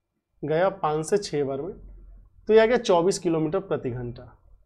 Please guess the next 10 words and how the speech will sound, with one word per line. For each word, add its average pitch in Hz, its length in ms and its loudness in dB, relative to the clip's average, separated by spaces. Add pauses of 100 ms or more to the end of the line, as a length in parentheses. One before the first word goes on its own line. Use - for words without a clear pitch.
(180)
अगर 196 260 2
चौबीस 208 400 2
किलोमीटर 240 380 0
प्रति 170 300 -2
घंटा 139 280 -4
है, 175 100 -4
इसका 165 200 -4
मतलब 143 340 -4
क्या 131 180 -12
हुआ 123 220 -8